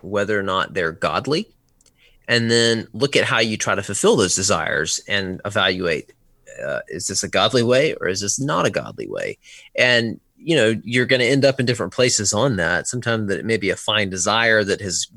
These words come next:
grown to a demand. Um, sometimes it's just a flat out sinful desire, but maybe what's behind it may not be as sinful. Um, you're wanting some relief from something, you know, to relax, whatever.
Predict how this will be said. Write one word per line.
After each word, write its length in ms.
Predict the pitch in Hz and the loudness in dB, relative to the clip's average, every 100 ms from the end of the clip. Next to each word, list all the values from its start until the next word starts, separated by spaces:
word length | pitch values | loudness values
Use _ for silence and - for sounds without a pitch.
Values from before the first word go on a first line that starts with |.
| - | -14
grown 440 | 98 110 113 107 | -4 -2 0 -2
to 120 | 95 87 | -4 -6
a 60 | |
demand. 640 | 82 90 104 127 113 110 104 - - _ - | -6 -4 0 2 2 0 -4 -14 -20 _ -10
Um, 260 | 90 90 | -8 -4
sometimes 400 | - 311 143 117 | -2 2 2 2
it's 100 | 120 | 2
just 200 | 127 - | 2 0
a 20 | |
flat 300 | 104 123 117 | -2 0 2
out 240 | 107 92 - _ - | 2 0 -4 _ -4
sinful 360 | - 123 107 92 | 0 0 0 -4
desire, 600 | 73 107 113 95 82 - - - _ - | -2 0 2 2 0 -4 -12 -20 _ -8
but 220 | 113 120 | 0 2
maybe 240 | 135 123 | 4 4
what's 240 | 117 110 - | 4 2 0
behind 640 | 101 - - 151 175 120 | -2 -2 0 2 2 0
it 240 | 98 92 - - - - | 0 0 -2 -10 -16 -6
may 260 | 113 120 | 0 2
not 280 | 101 107 - | 2 0 -2
be 220 | 104 95 - | -4 -4 -2
as 580 | 104 113 107 95 - - | 0 2 2 0 -2 -2
sinful. 640 | - 107 90 87 87 82 _ _ _ | -4 -4 -6 -6 -8 -8 _ _ _
Um, 480 | 90 90 87 87 87 _ | -4 -2 -2 -6 -10 _
you're 180 | - 101 | -8 -4
wanting 240 | 104 110 104 | -2 -2 -2
some 220 | 117 104 | -2 -2
relief 340 | 92 107 123 | -2 -2 -2
from 200 | - 117 | -2 -2
something, 440 | 92 107 - 101 90 - - _ _ - _ | -2 -2 0 -2 -4 -10 -16 _ _ -20 _
you 180 | 117 | -6
know, 240 | 92 87 87 - | -4 -4 -6 -12
to 120 | 92 | -12
relax, 600 | 82 110 110 107 - - | -4 0 2 0 -2 -6
whatever. 520 | 107 98 92 82 82 | -4 -2 -2 -4 -8